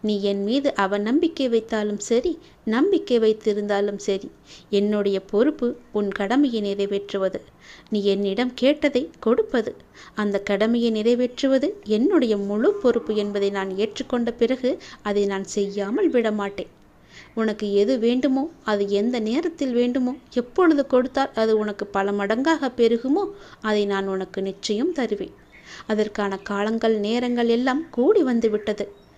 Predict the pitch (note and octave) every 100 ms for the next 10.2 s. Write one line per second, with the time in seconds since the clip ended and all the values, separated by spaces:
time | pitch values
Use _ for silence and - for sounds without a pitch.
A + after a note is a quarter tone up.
0 | - - - - - - - G3+ - -
1 | A#3+ D4 - A3 G#3 G3 F#3+ F#3+ F#3+ G3
2 | - A3 A#3+ E4 - G3+ G3+ B3+ F4+ B3
3 | G#3+ G#3 G3 - - - - - A3+ _
4 | A3 D4 D#4 C4 B3 A#3 A#3 A3 G#3+ A#3
5 | C4+ C4 B3+ A#3 A#3 - A#3 B3+ A3+ G3+
6 | G3+ G3 G#3 G3+ G#3+ A#3 - - _ _
7 | G#3 G#3 G#3 A3+ A3 G#3 G3+ G#3 A#3 B3
8 | - G#3+ G#3 D4 D4+ G#3+ G3+ G3 - -
9 | - - - A#3+ A3 G#3 A3 C#4+ C#4+ C#4
10 | C4 D#4+